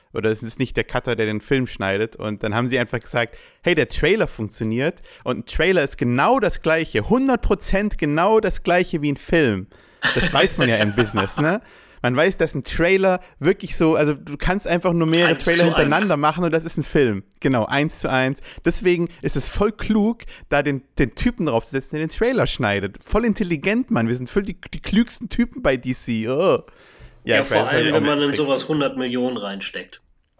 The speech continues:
Speaker 1: Ja.
Speaker 2: Und zwei Jahre Arbeit. Ähm,
Speaker 1: Und dann, und dann haben sie die iTunes-Playlist, äh, Classic Rock genommen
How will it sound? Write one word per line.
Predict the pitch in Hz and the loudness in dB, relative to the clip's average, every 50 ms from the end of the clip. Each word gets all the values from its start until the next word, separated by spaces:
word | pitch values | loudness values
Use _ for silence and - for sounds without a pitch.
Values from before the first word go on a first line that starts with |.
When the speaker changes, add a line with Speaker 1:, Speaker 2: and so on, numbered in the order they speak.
| _ _ - | _ _ -4
Speaker 1:
Ja. | 113 110 - - _ _ _ _ _ _ _ _ - _ - - - - - - _ - | -2 -2 -4 -6 _ _ _ _ _ _ _ _ -20 _ -20 -20 -20 -20 -20 -20 _ -6
Speaker 2:
Und | 131 123 123 | -6 -4 -4
zwei | - - 127 120 123 | -2 0 0 0 0
Jahre | 120 117 110 110 120 | 0 -2 -2 -4 -6
Arbeit. | 113 110 107 101 107 101 92 - - - - - | -6 -4 -6 -6 -6 -6 -8 -10 -14 -14 -6 -2
Ähm, | 131 127 131 135 135 131 | 0 2 2 2 0 0
Speaker 1:
Und | 131 127 | 2 2
dann, | 123 120 - | 2 2 0
und | - 131 | 0 0
dann | 127 127 123 | 0 0 2
haben | 131 143 147 | 0 0 0
sie | 147 151 135 | 0 0 0
die | - 143 139 139 139 135 - | 2 4 4 4 4 2 2
iTunes-Playlist, | - 139 156 160 - - 175 156 147 - - - - 147 135 139 131 127 127 123 - - - | 2 2 0 0 0 2 2 2 2 0 -2 -2 0 2 2 2 2 2 0 0 -2 -6 -6
äh, | - - 113 113 117 | -2 0 2 2 0
Classic | - - 143 139 143 - 165 151 - | 0 0 0 0 0 0 -4 -4 -2
Rock | - 156 160 170 - - - - - - | 0 0 0 0 -2 -6 -18 -16 -10 -6
genommen | 170 160 160 165 165 175 185 202 214 | -4 0 0 2 2 0 0 -4 -6